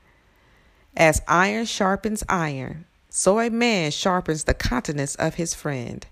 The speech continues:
Proverbs twenty-seven seventeen. I use the plural pronoun we because I am taking these steps with you. I've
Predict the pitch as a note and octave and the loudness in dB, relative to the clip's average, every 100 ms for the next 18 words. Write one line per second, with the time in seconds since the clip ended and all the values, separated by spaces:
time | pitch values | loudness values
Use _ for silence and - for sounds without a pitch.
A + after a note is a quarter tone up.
0 | _ _ - _ - E3 D#3 D3+ C#3 - | _ _ -20 _ 2 2 4 0 -4 -4
1 | - F3+ F#3 F#3 G3 F3+ C#3 C#3 - B2+ | -2 -2 0 -2 0 0 -2 -6 -2 -2
2 | C3 C#3 - C3 G2+ B1 - C#3 _ _ | -2 -6 -6 -6 -6 -10 -14 -16 _ _
3 | _ _ _ _ _ _ _ - _ - | _ _ _ _ _ _ _ -20 _ -20
4 | - _ G#3 G3 G3+ B3 C#4 C4+ B3+ - | -20 _ 0 2 4 2 2 0 -2 0
5 | G#3 G3 F#3+ F#3 F#3+ E3+ D3+ C#3 C3 C3+ | 0 2 0 0 0 2 0 -2 -2 -2
6 | D#3+ D#3 A2+ C#3 _ _ _ _ - - | 0 0 -4 -8 _ _ _ _ -16 -6
7 | E3+ G3 F3+ A3 C4 B3+ - A3+ G#3 F#3+ | 0 4 4 0 -2 -4 6 6 6 -4
8 | D#3 D#3 - - D3 - C#3 D3 C#3+ A#2 | -2 -4 -4 -2 -2 -2 -4 -4 -4 -10
9 | - B2+ - _ _ _ _ _ E3 | -8 -12 -18 _ _ _ _ _ 2